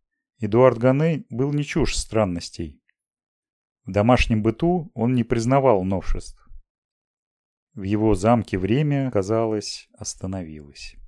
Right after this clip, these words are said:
Гане не выносил электрического света, который, по его мнению, портит зрение. Во всех комнатах горели керосиновые лампы, а в кабинете на письменном столе стояли свечи под зелёным абажуром.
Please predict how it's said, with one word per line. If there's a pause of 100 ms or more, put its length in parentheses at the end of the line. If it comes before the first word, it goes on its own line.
(960)
Гане (100)
не
выносил
электрического
света,
который,
по
его
мнению,
портит
зрение. (760)
Во
всех
комнатах
горели
керосиновые
лампы, (680)
а
в
кабинете
на
письменном
столе (140)
стояли
свечи (100)
под
зелёным
абажуром.